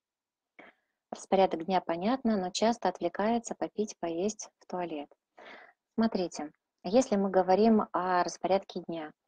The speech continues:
мы не говорят, не говорим о том, чтобы прописать досконально каждую минуту. Ребенок просто понимает, да, что он приходит со школы, например, и вы решаете, он сейчас ест, например, обедает, потом он немного отдыхает,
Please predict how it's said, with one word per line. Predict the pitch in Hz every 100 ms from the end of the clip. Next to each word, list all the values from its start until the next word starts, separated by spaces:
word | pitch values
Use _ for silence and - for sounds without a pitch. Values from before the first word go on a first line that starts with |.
| _ - -
мы | 180 190
не | 220 214
говорят, | 196 190 202 196 -
не | 185 190
говорим | 185 190 226 190
о |
том, | - 190
чтобы | 196 175 180
прописать | 175 170 185 - 202
досконально | 175 - 175 202 190
каждую | 175 175 175 175
минуту. | 170 160 147 - - _ _ _ _
Ребенок | 175 226 240
просто | - 202 190
понимает, | - 175 175 165 160
да, | 170 214
что | -
он | 180
приходит | - - 180 185 165
со | -
школы, | - - 202 247 233
например, | 214 - 202 196 190 - - _
и | 190
вы | 208
решаете, | 190 - 165 156 - - _ - _
он | 185
сейчас | 185 - 180 160 - -
ест, | 170 240 269
например, | 262 - 247 240 240
обедает, | 214 214 220 208 208 208 - - -
потом | 185 185 180
он | 165
немного | 165 165 160 156 160
отдыхает, | 156 170 214 254 277